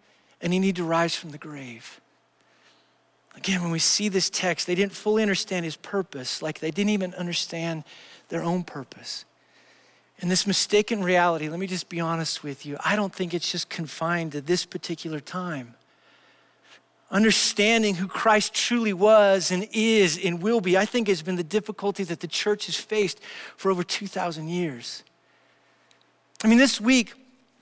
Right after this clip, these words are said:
if you were keeping up with your reading in John eleven, uh, I think it was, like, forty-seven through fifty-four, one of the great fears of the chief priests, when you, when you kinda understand it, I kinda just wrote this verse down, was that they would lose their sanctuary, the place that they preferred to worship,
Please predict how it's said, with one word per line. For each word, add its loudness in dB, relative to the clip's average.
if 2
you 4
were 4
keeping 4
up 2
with -2
your 4
reading 2
in 0
John 4
eleven, 4
uh, 2
I 2
think 0
it 2
was, 2
like, 0
forty-seven 2
through -8
fifty-four, 2
one 4
of 4
the 4
great 2
fears 2
of -2
the 0
chief 0
priests, 0
when 2
you, 2
when 2
you 0
kinda 2
understand 2
it, 0
I 0
kinda 0
just -4
wrote 4
this 0
verse 0
down, 2
was -2
that -4
they 8
would 4
lose 2
their 4
sanctuary, 2
the 2
place 2
that -8
they 4
preferred 0
to 0
worship, 2